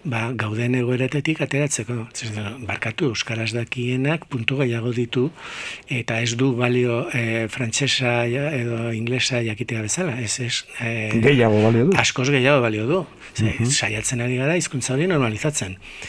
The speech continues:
Speaker 2: Mhm.
Speaker 1: Inglesak eta frantsesak eta espainolak badituzte bere lurraldeak, propioak, eta esklusiban, ez? E, hegemonikoak diren lurraldeak.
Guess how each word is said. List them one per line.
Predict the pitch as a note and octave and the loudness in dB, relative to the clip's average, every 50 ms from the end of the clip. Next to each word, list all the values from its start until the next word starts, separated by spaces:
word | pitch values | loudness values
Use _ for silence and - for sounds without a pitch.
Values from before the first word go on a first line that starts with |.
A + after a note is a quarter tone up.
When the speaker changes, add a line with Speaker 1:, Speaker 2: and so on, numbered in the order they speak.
| - | -2
Speaker 2:
Mhm. | - A#2+ A2+ - | 0 2 2 2
Speaker 1:
Inglesak | - - D3 D#3 F3+ G3 - - F#3+ F#3+ F#3+ F#3+ - | 4 4 4 4 4 2 2 2 2 2 0 0 -2
eta | - - C#3+ C#3 D#3+ D3+ | -2 -4 -4 -4 -4 -4
frantsesak | C#3 D#3+ D#3 D3 - F3 D3+ - E3+ E3+ F3 E3+ D#3 | -2 -2 -2 -2 -2 -2 -2 0 0 0 -2 -2 -4
eta | - C#3+ | -6 -6
espainolak | A#2+ - - C#3+ D3 D#3+ D#3 D3+ D#3 E3 D#3+ - - - - - - - - - | -4 -2 0 0 2 2 2 2 2 0 0 -4 -10 -14 -12 -12 -14 -16 -8 -4
badituzte | E3+ E3+ - A3 E3+ D3 B2 - D#3+ E3+ - - - C#3 A#2+ | -4 -4 0 2 2 0 2 0 -2 -2 -2 -2 -2 -2 0
bere | A2+ B2 B2 B2 A#2+ | 0 0 0 0 0
lurraldeak, | A#2 A2+ A2+ A2 A2+ C3+ D#3 E3 D#3 C#3+ C3+ C3+ C3 C3 D3 D3 - - - - - - - - - - - - - | -2 -2 -2 0 2 4 6 6 6 4 4 4 4 2 0 0 -4 -10 -16 -16 -16 -18 -16 -16 -18 -20 -20 -20 -8
propioak, | - C#3 C#3 D#3+ D#3 - C#3+ C3 C3+ C3+ C#3+ D#3+ E3 - - - - - - - - - - - | -2 2 2 2 2 2 2 2 4 2 0 0 -2 -6 -14 -18 -16 -16 -16 -16 -16 -14 -12 -6
eta | - D3 C3+ - - C3+ | -2 -2 -2 0 0 0
esklusiban, | B2 - - - - B2 A2+ - - D#3+ D3 C3 A#2+ A2 A2 G#2+ G#2+ | 0 0 0 -2 -2 -2 0 2 4 4 4 4 4 2 0 -2 -2
ez? | A#2+ B2+ C#3+ D3 - - - | -2 -2 -2 -2 -2 -4 -4
E, | C#3+ B2+ A#2+ A#2+ A#2+ A#2+ A#2+ A#2 A#2 A#2 A#2+ A#2 A#2 A#2 A#2 A#2+ A#2 A#2 A#2 A#2 A#2+ C3+ C3+ F3 | -4 -4 -4 -2 -2 -2 -2 -2 -2 -2 -2 -2 -2 -2 -2 -2 -2 -2 -2 -2 -2 -4 -4 -4
hegemonikoak | - - - - C#3 B2+ B2+ C#3+ D3 D3+ C#3+ D3 D3+ C#3 | -2 -2 -2 0 2 2 4 4 4 4 4 4 4 4
diren | B2+ B2+ B2+ C#3 C#3+ C#3+ C#3+ | 6 4 4 4 4 4 2
lurraldeak. | B2 A2 A2 A2 B2 A#2+ A#2 A2 A2+ G#2 G#2 | 0 -2 0 0 2 2 2 2 0 -4 -6